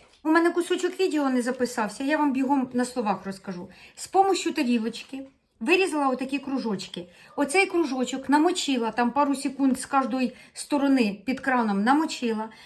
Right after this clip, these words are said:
Взяла білок яйця, отак все прям краєшечки змазала. На одну половинку м'яско закрила, я й вилочкою питалася отак його зробити. Ну, воно не особо работає. Отак собі зробили руками, все. І на сковородку. Ну, дальше покажу.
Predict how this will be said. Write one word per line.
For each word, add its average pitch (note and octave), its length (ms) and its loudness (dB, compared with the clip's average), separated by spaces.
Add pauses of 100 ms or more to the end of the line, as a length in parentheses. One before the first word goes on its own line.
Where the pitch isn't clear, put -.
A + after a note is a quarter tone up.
(140)
Взяла D#4 580 4
білок C#4+ 400 2
яйця, B3 560 0 (340)
отак D#4 560 2
все C#4+ 260 -2
прям C4+ 280 0
краєшечки C4+ 680 -2
змазала. A#3 680 0 (380)
На E4 180 6
одну E4 260 2
половинку D4 520 0
м'яско E4+ 600 2 (220)
закрила, D4 560 0
я D#4 160 2
й E4 80 2
вилочкою F4 520 0
питалася C4+ 540 -2
отак C4 300 -2
його B3+ 180 -4
зробити. A#3+ 420 0 (280)
Ну, G4 180 4
воно F4+ 180 4
не F4 160 8
особо D#4 320 0
работає. G#3+ 640 -2
Отак C#4 280 -2
собі C#4 400 -2 (200)
зробили D4 460 2
руками, A#3+ 380 0
все. A#3 240 -4 (280)
І E4 100 -2
на D#4+ 120 0
сковородку. B3 580 -2
Ну, E4 100 0
дальше C#4+ 300 -2
покажу. F#3+ 400 -8